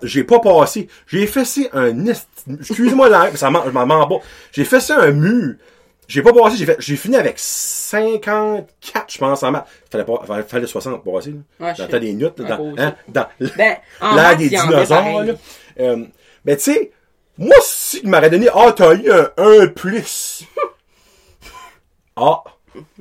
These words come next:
Speaker 2: C'est quoi, ça?
Speaker 1: On se verra l'année prochaine en, en dixième année.
Speaker 2: Ouais.
Speaker 1: Ben oui, ben, comment est-ce que tu veux que tu t'améliores si tu sais pas, tu, ça va, ça a pas de sens, ça a pas
Speaker 2: Moi,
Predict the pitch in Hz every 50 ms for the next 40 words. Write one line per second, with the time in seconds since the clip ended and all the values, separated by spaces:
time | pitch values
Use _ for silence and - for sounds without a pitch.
0 | _ _ _ - 160 156 - 180 220 - - 127 127 123 - 135 156 151 160 170
1 | 175 175 170 160 170 160 160 185 185 175 160 151 156 135 131 139 143 123 - -
2 | 135 156 143 135 127 143 180 190 - - - 180 190 196 196 185 - _ - 254
3 | 277 302 294 285 208 - - 269 277 330 285 - - - - 185 269 302 - -
4 | - 185 180 185 175 143 127 175 311 403 320 - - - - - - 117 - 202
5 | 202 - - 110 107 120 - _ _ _ _ _ _ _ - - 156 - 269 277
6 | - - 220 233 254 269 226 143 110 - - - 123 123 - - 95 - _ _
7 | _ _ _ _ - 185 208